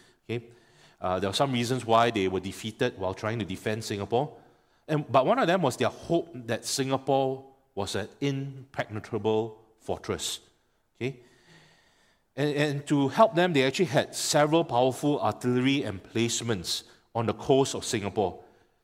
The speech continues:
However, these powerful guns, they faced southwards towards the sea. So even though they could swivel, they largely faced seawards. And we can see some remnants of this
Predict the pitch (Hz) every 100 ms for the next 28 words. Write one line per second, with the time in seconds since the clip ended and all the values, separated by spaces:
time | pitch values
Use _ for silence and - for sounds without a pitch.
0 | _ _ _ _ _ _ _ _ _ _
1 | _ - 131 151 180 143 185 - - -
2 | 135 143 156 123 123 127 123 - 110 98
3 | - 135 135 127 - - - 127 120 -
4 | 120 123 123 - 107 113 - - 92 -
5 | 95 - - - - 165 151 160 156 123
6 | 117 - 131 131 139 139 107 113 139 -
7 | - 139 - 131 127 - - - - -
8 | 123 113 107 - - - _ _ _ _
9 | _ _ _ _ _ _ _ _ _ _
10 | _ _ _ _ _ 139 139 143 139 226
11 | 196 202 180 139 160 160 117 110 117 -
12 | -